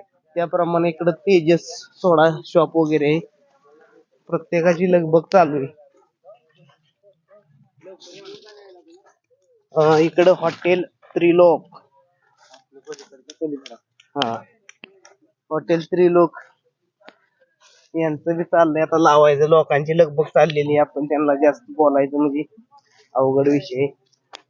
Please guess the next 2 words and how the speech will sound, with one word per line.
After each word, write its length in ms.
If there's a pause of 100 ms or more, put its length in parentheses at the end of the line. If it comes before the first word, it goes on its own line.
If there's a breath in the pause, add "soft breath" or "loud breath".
(2250)
प्रत्येक, 480
अं, 500